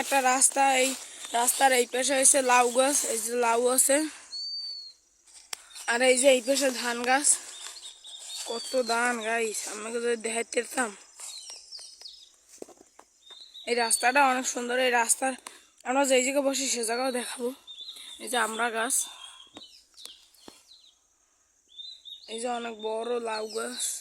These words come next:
মোরা এখন সামনের দিক যামু। দেখেন উপের কি রোদ,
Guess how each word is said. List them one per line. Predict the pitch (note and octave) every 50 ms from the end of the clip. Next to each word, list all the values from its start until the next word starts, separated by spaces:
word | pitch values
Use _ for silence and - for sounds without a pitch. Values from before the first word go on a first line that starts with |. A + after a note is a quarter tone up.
| - - _ _ _ _ _ _ _ _ _ _ - - - - - - - - - - - - - _ _ _ _ _ _ _ _ _ _ _ _ _ _ - - D4+ D4 C#4
মোরা | C#4 C#4 C4+ C4 C4+
এখন | C#4+ C#4+ C#4+ C4+
সামনের | C#4 B3 B3+ C4+ C4+ C4+ B3
দিক | C4+ B3 A#3 B3
যামু। | C4 B3+ C4 C#4 D#4 E4+ E4 - - - - - - - - - - - - - - - - - - - - -
দেখেন | A#3 B3 B3 B3 A#3+ A#3+ B3 B3
উপের | A#3+ - - - - C#4 C#4 C#4+ C#4 C4 - - - - - - - - - - - -
কি | C4+ C#4+ C#4 A#3+ C4
রোদ, | C4 C4 B3+ C4 B3+ B3+ B3 A#3 F#3+